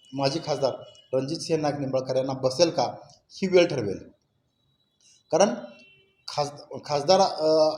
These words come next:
अस-, असल्यामुळं किंवा खासदार, अ, ज्यावेळी होते, त्यावेळी खरं तर फलटण विधानसभा मतदारसंघामध्ये अत्यंत चांगली कामं त्याने केली. याचा प्रत्ययसुद्धा लोकसभेला आला. खरं तर लोकसभेला सुद्धा चांगलं मतदान हे रणजितसिंह नाईक निंबाळकर यांना झालं. याचा अर्थ असा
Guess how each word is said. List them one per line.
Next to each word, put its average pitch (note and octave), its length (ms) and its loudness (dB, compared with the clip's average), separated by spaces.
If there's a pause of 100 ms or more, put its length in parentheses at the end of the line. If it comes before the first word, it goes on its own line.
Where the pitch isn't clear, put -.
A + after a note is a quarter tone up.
(420)
अस-, D3 260 -12
असल्यामुळं D3+ 540 2
किंवा D3 280 -2
खासदार, D3 260 0
अ, C#3+ 380 -2
ज्यावेळी D3+ 220 4
होते, C3 220 -2
त्यावेळी C#3+ 300 0 (480)
खरं D3 120 -6
तर E3 180 -2 (140)
फलटण D3 280 -4 (200)
विधानसभा C#3 480 -4
मतदारसंघामध्ये C#3 680 -4
अत्यंत C#3+ 320 -8
चांगली D3 320 -6
कामं D#3 320 2
त्याने D#3 200 -2
केली. A#2+ 480 -6 (500)
याचा D3+ 180 0
प्रत्ययसुद्धा D#3 640 0
लोकसभेला C#3 500 0
आला. A2 160 0
खरं A2 200 -8
तर G#2+ 120 -8 (520)
लोकसभेला D3 340 -2
सुद्धा D3+ 280 -2
चांगलं D3 260 -2
मतदान C3+ 240 0 (180)
हे C#3+ 480 -4
रणजितसिंह C3+ 420 -6
नाईक C#3 180 -4
निंबाळकर C3 360 -2
यांना A#2+ 180 -4
झालं. A2 320 -6 (520)
याचा C#3 220 2 (180)
अर्थ E3 240 4
असा D3+ 220 2